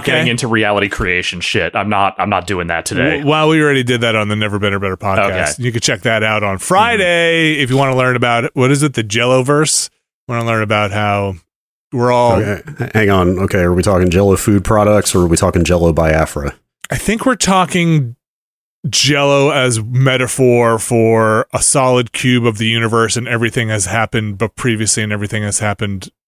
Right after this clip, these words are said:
Speaker 1: in the future, and it's set in the Jello.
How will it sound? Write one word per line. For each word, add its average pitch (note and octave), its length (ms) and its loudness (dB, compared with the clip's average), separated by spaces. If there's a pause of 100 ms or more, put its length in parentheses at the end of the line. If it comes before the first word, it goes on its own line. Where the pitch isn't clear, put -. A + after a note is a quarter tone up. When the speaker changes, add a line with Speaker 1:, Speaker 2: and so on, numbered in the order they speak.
(560)
Speaker 1:
in A2+ 160 0
the G2+ 60 -6
future, F3+ 640 0
and B2+ 180 -2
it's G#2+ 160 -2
set - 420 0
in A#2 200 -2
the G#2+ 100 0
Jello. G2 760 -2